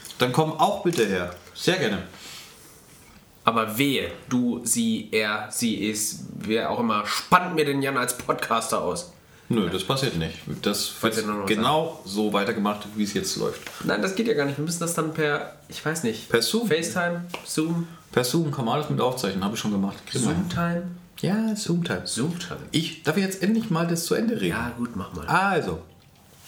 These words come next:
Speaker 1: du bist Klavierbauer, suchst eine Stelle.
Speaker 2: In N.
Speaker 1: Das ist, der ist unmöglich, oder? Also, du Klavierbauerin,
Speaker 2: N.
Speaker 1: suchen Stelle, kommen zu mir, haben riesen Spaß.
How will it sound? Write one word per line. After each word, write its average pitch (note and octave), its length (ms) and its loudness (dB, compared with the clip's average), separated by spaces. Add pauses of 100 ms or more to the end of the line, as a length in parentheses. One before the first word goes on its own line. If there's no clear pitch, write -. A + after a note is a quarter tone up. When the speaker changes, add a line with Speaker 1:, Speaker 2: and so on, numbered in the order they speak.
(240)
Speaker 1:
du F2 80 -2
bist A2 160 2
Klavierbauer, G2+ 560 2
suchst - 340 -2
eine F#2 80 0
Stelle. D3+ 340 2
Speaker 2:
In D#3+ 260 4 (300)
N. F2+ 340 -4 (880)
Speaker 1:
Das - 180 -10
ist, E2+ 220 -2
der C#2 100 0
ist - 120 -2
unmöglich, C3+ 440 -2
oder? C#3+ 160 -2 (1800)
Also, A2 260 2 (240)
du E3 180 2
Klavierbauerin, A2+ 1040 0 (280)
Speaker 2:
N. C#3+ 380 -2 (520)
Speaker 1:
suchen D#3 580 4
Stelle, A#2 500 0 (360)
kommen D#3 360 4
zu C3+ 140 2
mir, D3+ 340 2 (100)
haben C#3 360 4
riesen D3 420 0
Spaß. C#3+ 600 0